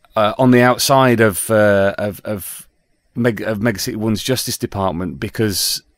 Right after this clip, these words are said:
the law that he fought for to allow mutants into, into Mega City One has, has failed. Um, I mean, that's, that's a remarkable thing to do, to, to, to, to have a character fight for justice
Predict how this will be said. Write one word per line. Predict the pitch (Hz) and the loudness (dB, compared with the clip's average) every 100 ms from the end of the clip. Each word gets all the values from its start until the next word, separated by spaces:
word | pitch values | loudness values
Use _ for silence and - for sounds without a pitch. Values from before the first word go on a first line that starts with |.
| _ | _
the | 113 123 | -10 -2
law | 113 120 117 | 2 4 4
that | 107 104 | 2 -2
he | 110 117 | -2 -4
fought | 104 - 131 - | -2 2 2 2
for | - 78 71 117 117 | -4 -6 -4 -4 -6
to | - 98 | -6 -2
allow | 101 101 | 0 0
mutants | 98 101 101 90 - | 0 -2 -4 -6 -8
into, | 98 - 95 92 - | -10 -8 -8 -8 -8
into | 92 - | -12 -10
Mega | 90 98 90 | -8 -8 -8
City | - 92 | -10 -10
One | 92 101 90 | -6 -6 -4
has, | 95 90 - _ _ _ _ | -6 -8 -10 _ _ _ _
has | 104 - | -8 -6
failed. | - 151 139 87 67 50 - _ _ - | -2 0 2 0 -4 -12 -20 _ _ 0
Um, | 110 113 117 113 | 4 6 4 0
I | - | -2
mean, | 131 | 0
that's, | 139 - | 0 -4
that's | - 139 139 | -6 -6 -4
a | |
remarkable | 123 123 135 135 120 113 104 95 _ _ _ _ - | -2 2 2 0 -2 0 0 -4 _ _ _ _ -12
thing | - 135 117 | -2 0 0
to | 110 | 2
do, | 120 110 | 2 2
to, | 98 110 98 | 0 -4 -4
to, | - 107 | -6 -8
to, | 95 107 98 | -6 -8 -6
to | - | -6
have | 98 120 | -4 -4
a | 107 | -4
character | - 107 98 - | -6 -6 -6 -8
fight | 101 - 107 104 - | -10 -4 -2 -2 -6
for | - 98 92 92 87 _ _ _ _ _ - | -6 -4 -2 -2 -6 _ _ _ _ _ -8
justice | 104 123 - - - - - - | 0 0 0 -8 -12 -12 -14 -14